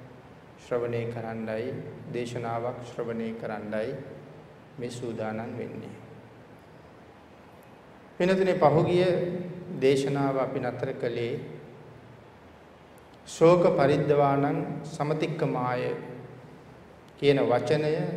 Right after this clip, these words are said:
පැහැදිලි කරන්න අරගත්ත උදාහරණ සාකච්ඡා කරපු තැන සන්තති අමාත්‍යාගේ ශෝකය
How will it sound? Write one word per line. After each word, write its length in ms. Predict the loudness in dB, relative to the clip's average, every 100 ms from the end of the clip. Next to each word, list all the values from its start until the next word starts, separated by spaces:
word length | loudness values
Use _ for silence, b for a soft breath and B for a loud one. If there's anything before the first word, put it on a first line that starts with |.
| -6 -10 -14 -16 -18 -20 -20 -20 2
පැහැදිලි 480 | 4 6 6 4
කරන්න 360 | 2 2 2 2
අරගත්ත 480 | 2 2 0 -2 0
උදාහරණ 600 | -2 2 2 2 0 -2 -4
සාකච්ඡා 600 | -4 -4 -6 -8 -4 -4
කරපු 320 | -4 -6 -6
තැන 260 | -8 -8 -6 -6 -8 -12 -16 -20 -20 -20 -20 -20 -20 -20 -20 -20 -20 -20 -20 -20 -8
සන්තති 600 | 6 6 8 4 6 6
අමාත්‍යාගේ 880 | 6 4 4 4 6 6 6 2 0
ශෝකය 500 | 6 8 8 4